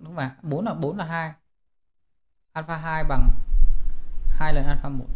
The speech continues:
bằng bốn độ. Chọn A. Rồi, tâm chính xác. Câu hỏi tiếp theo là câu hỏi số chín này. Đây là phần, à, viết phương trình này, em này. Các bạn ở nhóm ngoài các bạn sẽ học ở phần này, phần, à,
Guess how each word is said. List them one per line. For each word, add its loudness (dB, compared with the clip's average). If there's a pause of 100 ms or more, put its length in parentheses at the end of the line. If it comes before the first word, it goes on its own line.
(580)
bằng -14
bốn -6
độ. -10 (1040)
Chọn -12
A. -10 (960)
Rồi, -2
tâm 0
chính -6
xác. -10 (2000)
Câu 4
hỏi 4
tiếp -2
theo 0
là -2
câu -2
hỏi 0
số -6
chín -4
này. -6 (720)
Đây 0
là 4
phần, -2
à, 0
viết -4
phương -4
trình -6
này, -12
em -16
này. -16 (2500)
Các 2
bạn 6
ở 6
nhóm 4
ngoài 6
các 2
bạn 4
sẽ 0
học 2
ở 2
phần 0
này, 2
phần, 0
à, 0